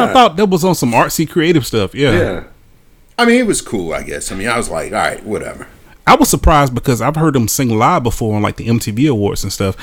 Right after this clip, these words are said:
Speaker 2: and it didn't sound like the record. But on S N L, maybe he's gotten vocal lessons since then, but he
Speaker 1: No,
Speaker 2: sounded
Speaker 1: I mean, he's probably just lip singing to lip
Speaker 2: Mm-mm,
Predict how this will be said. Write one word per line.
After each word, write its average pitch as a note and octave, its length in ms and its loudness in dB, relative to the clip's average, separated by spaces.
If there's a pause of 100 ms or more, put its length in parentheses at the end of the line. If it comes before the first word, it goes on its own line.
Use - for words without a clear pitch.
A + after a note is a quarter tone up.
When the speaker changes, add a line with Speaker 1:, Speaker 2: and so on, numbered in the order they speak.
(220)
Speaker 2:
and B2 140 6
it G#2 100 -6
didn't C3 220 6
sound A2+ 240 -2
like G2+ 180 -2
the F#2 80 -8
record. A#2+ 480 -2
But A2+ 140 2
on A2+ 280 2
S C#3+ 200 2
N A2 100 0
L, C3 380 0 (560)
maybe C3+ 260 4
he's B2 220 0
gotten G#2 240 -2
vocal C3 320 0
lessons C#3+ 320 0
since D3 180 0
then, D#3+ 300 0
but A2+ 100 -2
he A#2 80 2
Speaker 1:
No, - 60 0
Speaker 2:
sounded C#3 520 2 (300)
Speaker 1:
I A2+ 60 -4
mean, A#2+ 180 0
he's B2+ 140 2
probably D#3 340 -2
just B2+ 180 0
lip B2 220 -2
singing B2+ 380 -2
to C3 320 -2
lip - 60 -12
Speaker 2:
Mm-mm, - 80 -12